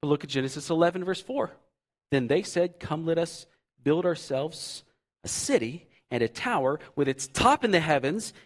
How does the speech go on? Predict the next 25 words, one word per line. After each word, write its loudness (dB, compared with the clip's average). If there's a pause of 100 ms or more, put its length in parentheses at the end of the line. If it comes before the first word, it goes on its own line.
(160)
and -2
let 4
us 2
make 2
a 0
name 0
for 0
ourselves." -2 (2250)
God 0
made -6
man -4
for -12
his -6
glory, -14 (1160)
to -8
make -6
his -8
name -4
known. -6 (1300)
For, -14 (840)
so -14
he 2
would 0
be 4
renowned 6